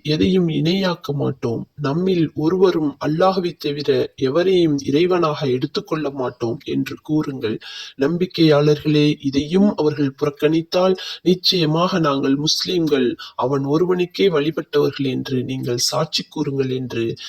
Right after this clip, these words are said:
நீங்கள் கூறிவிடுங்கள். வேதத்தையுடையவர்களே, இப்ராஹீமை பற்றி, அவர் யூதராகவோ அல்லது கிறிஸ்தவராகவோ தான் இருந்தார் என்று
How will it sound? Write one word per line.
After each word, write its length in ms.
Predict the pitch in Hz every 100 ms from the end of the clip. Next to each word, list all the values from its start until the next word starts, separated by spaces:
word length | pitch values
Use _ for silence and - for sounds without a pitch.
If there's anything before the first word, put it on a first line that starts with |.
| - - _
நீங்கள் 400 | - 147 139 123 127
கூறிவிடுங்கள். 800 | 165 175 160 123 117 117 113 113 - - - _
வேதத்தையுடையவர்களே, 1120 | 131 151 165 165 175 170 165 160 160 165 156 151 -
இப்ராஹீமை 840 | 139 - 143 151 - 196 190 170 160
பற்றி, 440 | 147 143 - 151 143 139 - - - _
அவர் 380 | 127 139 147 135 -
யூதராகவோ 840 | 147 160 165 165 165 175 180 175 151
அல்லது 460 | - 151 151 135 127
கிறிஸ்தவராகவோ 960 | - 151 - 214 196 165 156 - 143 143
தான் 240 | 156 165
இருந்தார் 500 | 147 135 151 165 165
என்று 400 | 139 131 127 131